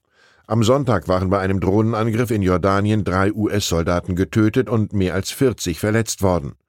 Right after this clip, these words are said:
Biden hatte, Zitat, „radikale, vom Iran unterstützte militante Gruppen für den Angriff verantwortlich gemacht und mit Vergeltung gedroht.“ Tatsächlich haben sich inzwischen pro-iranische Milizen im Irak zu der Attacke bekannt.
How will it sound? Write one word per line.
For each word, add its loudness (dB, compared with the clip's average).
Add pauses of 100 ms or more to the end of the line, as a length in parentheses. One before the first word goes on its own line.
(420)
Biden 2
hatte, 0
Zitat, -2
„radikale, 0
vom -4
Iran 0
unterstützte -2
militante 0
Gruppen -2
für -4
den -2
Angriff -4
verantwortlich -4
gemacht -2 (500)
und -2
mit -2
Vergeltung 0
gedroht.“ -4 (580)
Tatsächlich 0
haben 0
sich -4
inzwischen -2
pro-iranische 0
Milizen 0
im -6
Irak 0
zu -2
der -4
Attacke -2
bekannt. -4